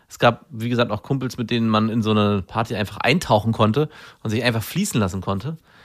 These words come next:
Und es ist auch ein sehr schönes Gefühl. Aber jetzt, wo du es beschreibst, du warst schon oft auch jemand, der dann, wo man immer so Gefühl hat, okay, zehn Prozent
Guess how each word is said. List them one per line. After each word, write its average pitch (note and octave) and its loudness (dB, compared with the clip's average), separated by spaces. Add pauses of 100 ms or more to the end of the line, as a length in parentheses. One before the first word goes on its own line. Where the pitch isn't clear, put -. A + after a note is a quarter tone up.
(220)
Und A2 -4
es A2+ -6
ist A#2+ -4
auch A#2+ 0
ein A2+ 0
sehr D3 2
schönes E3+ 2
Gefühl. C#3 -2 (540)
Aber G#2+ 4
jetzt, A#2 0
wo B2+ -2
du A2+ -2
es G2 -4
beschreibst, B2 -4
du A2+ -4
warst B2 -2
schon C3+ -2
oft - -6
auch B2+ -6
jemand, B2 -2
der A#2+ 0
dann, B2 2
wo A2+ -4
man A#2+ 2
immer E3 6
so C#3+ 2
Gefühl C#3+ 0
hat, - -2
okay, D#3 2
zehn A#3 0
Prozent D#3 -2